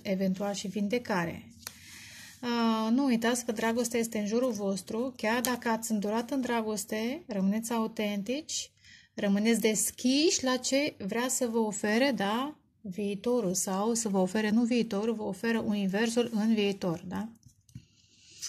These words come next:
Aveți această gândire de perspectivă, ca de exemplu cei care au construit piramidele. Cât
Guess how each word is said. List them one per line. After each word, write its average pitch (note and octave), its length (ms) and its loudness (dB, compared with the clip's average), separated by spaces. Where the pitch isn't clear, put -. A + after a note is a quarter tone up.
Aveți B3 320 0
această C#4 340 0
gândire G#3+ 340 2
de G3+ 120 -2
perspectivă, G3 920 -4
ca C#4+ 160 4
de C4+ 80 6
exemplu C4 360 6
cei C4 240 4
care A#3 200 0
au A3+ 80 2
construit A3+ 460 0
piramidele. F#3+ 760 0
Cât D#4+ 340 0